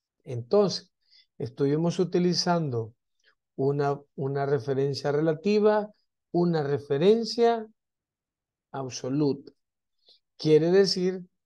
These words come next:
que cuando estamos utilizando una referencia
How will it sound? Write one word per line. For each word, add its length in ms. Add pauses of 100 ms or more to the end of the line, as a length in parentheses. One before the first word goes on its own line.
que 100
cuando 340
estamos 420
utilizando 840
una 260
referencia 880